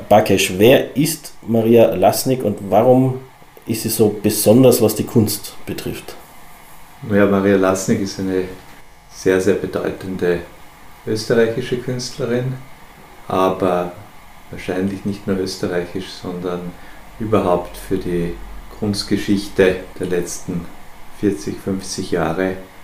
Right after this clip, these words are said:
Speaker 2: eine Schlüsselfigur, eine sehr besondere Biografie. Maria Lasnik ist zweitausendvierzehn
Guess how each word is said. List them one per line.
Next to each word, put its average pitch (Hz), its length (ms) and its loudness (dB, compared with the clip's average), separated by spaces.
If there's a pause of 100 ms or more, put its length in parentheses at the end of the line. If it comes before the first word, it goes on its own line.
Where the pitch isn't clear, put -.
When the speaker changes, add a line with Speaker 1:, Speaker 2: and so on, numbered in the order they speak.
(160)
Speaker 2:
eine 98 160 -2
Schlüsselfigur, 139 920 0 (640)
eine 98 160 4
sehr 113 240 6
besondere 101 640 4
Biografie. 95 840 -2 (560)
Maria 98 220 2
Lasnik 92 520 0
ist 98 340 -2
zweitausendvierzehn 104 1000 -2